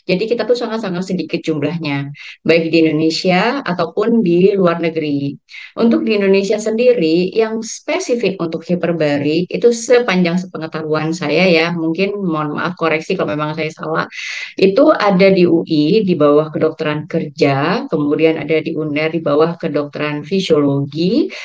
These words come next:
lalu kita di sains biomedis gitu ya. Mungkin di universitas yang lain ada, tapi yang jelas ahlinya itu memang berkumpulnya di antara di Jakarta atau di Surabaya.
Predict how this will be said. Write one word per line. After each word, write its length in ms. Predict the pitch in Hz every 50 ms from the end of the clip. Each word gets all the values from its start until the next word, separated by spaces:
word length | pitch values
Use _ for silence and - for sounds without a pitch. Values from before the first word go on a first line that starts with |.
| - -
lalu 240 | - 185 190 - 233
kita 560 | 220 185 - - 151 143 139 139 143 143 139 - - _ _
di 80 | 165
sains 480 | 165 - 170 151 147 151 160 170 180 175
biomedis 880 | - 147 131 135 139 135 135 139 139 - 135 139 139 143 - - -
gitu 240 | - - - - 131
ya. 320 | 131 135 143 156 175 180 190
Mungkin 240 | 175 170 175 226
di 160 | 240 220 190 175
universitas 480 | 170 175 180 170 - - - 160 165 170 165
yang 160 | 151 147 151
lain 160 | 160 175 -
ada, 320 | - - 143 160 208 262 269 - - - - - _
tapi 240 | 190 190 247 269 302
yang 80 | 339
jelas 400 | 311 175 175 170 190 220 226 -
ahlinya 480 | - 190 196 - 196 190 190 185 175 170
itu 160 | 170 175 240
memang 320 | 233 208 190 208 214 202 170
berkumpulnya 640 | - - 160 156 156 156 160 156 165 185 220 226
di 480 | 185 170 170 185 196 214 226 233 233 226 _ -
antara 320 | 165 160 160 156 156 160
di 480 | 156 151 151 147 143 147 147 151 147 - -
Jakarta 560 | 180 143 143 143 139 139 143 - 214 240 -
atau 240 | 180 180 - 190 196
di 480 | 185 185 208 233 240 247 247 247 240 240
Surabaya. 720 | - - 165 156 151 151 143 139 139 143 143 139 127 -